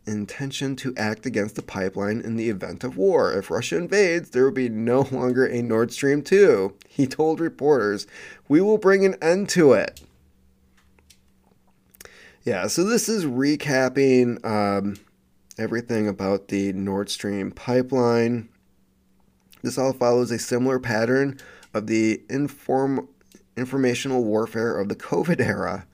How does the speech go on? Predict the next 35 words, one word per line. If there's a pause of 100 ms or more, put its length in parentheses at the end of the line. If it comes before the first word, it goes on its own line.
(320)
That's
what
we're
referring
to
it
now,
the
covid
era. (160)
I
like
that. (640)
An
inconvenient
narrative
arises.
The
government
and
lemmings (100)
on, (380)
<laughs>
in
the
media
slander
it
as
false
and
dangerous. (380)
And
months
later,